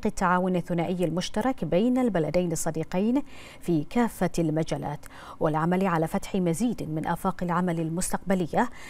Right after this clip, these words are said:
بما يحقق الأهداف والمصالح المشتركة. جاء ذلك لدى لقاء سموه حفظه الله بقصر القضيبية اليوم بحضور سعادة السيد حمد بن فيصل البالكي وزير شؤون مجلس الوزراء،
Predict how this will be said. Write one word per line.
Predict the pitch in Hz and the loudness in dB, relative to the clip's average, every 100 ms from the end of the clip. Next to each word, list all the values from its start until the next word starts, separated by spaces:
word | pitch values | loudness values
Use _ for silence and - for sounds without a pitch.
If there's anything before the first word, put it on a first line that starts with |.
| - - | -4 4
بما | 190 165 | 6 6
يحقق | 180 262 - 240 202 | 4 2 4 4 4
الأهداف | 190 185 156 240 254 285 285 214 | 4 2 2 2 4 4 4 4
والمصالح | 226 269 233 214 202 165 156 | 6 6 4 2 0 0 0
المشتركة. | 165 170 - 180 - - - - - - - - | -4 -4 -2 -2 -2 -4 -8 -10 -18 -18 -16 -2
جاء | 175 175 | 4 4
ذلك | 170 190 196 - | 6 4 4 4
لدى | 220 196 170 | 4 4 2
لقاء | 160 175 208 190 | 0 0 2 0
سموه | 185 185 170 156 | 0 0 -2 -2
حفظه | - - 185 165 | -4 0 0 2
الله | 170 156 165 | 0 0 0
بقصر | 170 196 - 190 | 0 0 2 4
القضيبية | 185 165 180 170 170 165 | 4 4 2 2 2 2
اليوم | 160 202 247 - - - - | 4 4 4 2 -2 -14 -6
بحضور | 165 - 170 180 185 | -4 0 4 4 4
سعادة | - 175 170 - | 4 4 4 0
السيد | - 190 180 175 | -2 0 0 0
حمد | - 180 202 - 170 | 0 2 2 0 -2
بن | 160 | 0
فيصل | 185 170 165 156 | 0 0 0 -2
البالكي | 160 185 185 - 247 277 - - - | 0 2 2 2 2 2 -2 -14 6
وزير | 214 214 233 226 | 10 10 10 6
شؤون | - 233 269 240 226 214 208 | 4 4 6 6 4 2 4
مجلس | 254 - 226 208 | 4 4 0 2
الوزراء، | 185 180 165 160 220 | 2 0 2 4 4